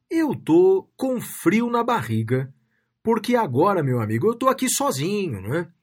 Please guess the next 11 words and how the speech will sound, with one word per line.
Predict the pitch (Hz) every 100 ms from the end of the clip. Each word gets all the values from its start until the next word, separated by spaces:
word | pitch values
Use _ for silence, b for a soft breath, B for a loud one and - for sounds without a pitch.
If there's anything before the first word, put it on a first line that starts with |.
| b b -
E | 185
eu | 247
tô | 247
aqui, | 247 - 165 214 254 254 - B B -
é, | 175 180 - 143
trazendo | - 208 120 202 185
convidados, | 185 156 123 101 165 185 190 175 160
convidados | - 175 156 156 160 151
ilustres, | 139 113 127 196 190 185 196 196 - b b b
mas | 147 131
olha, | 151 127 104